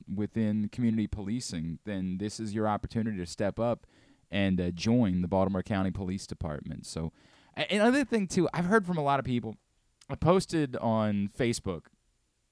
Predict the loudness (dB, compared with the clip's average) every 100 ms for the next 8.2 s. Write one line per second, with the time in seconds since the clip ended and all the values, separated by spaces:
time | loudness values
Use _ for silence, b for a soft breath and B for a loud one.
0 | _ _ _ _ _ _ _ _ -12 0
1 | 2 2 0 -2 0 0 2 2 2 0
2 | 2 4 6 6 6 4 4 4 2 -2
3 | -4 -2 -4 -4 -2 0 0 -4 -4 0
4 | 2 2 0 -2 -4 -6 -8 -16 -16 b
5 | b b b b 6 8 8 8 8 4
6 | -6 0 2 2 -2 -6 -8 -8 -6 -8
7 | 2 6 10 10 8 0 -4 -8 -8 -10
8 | -14 -12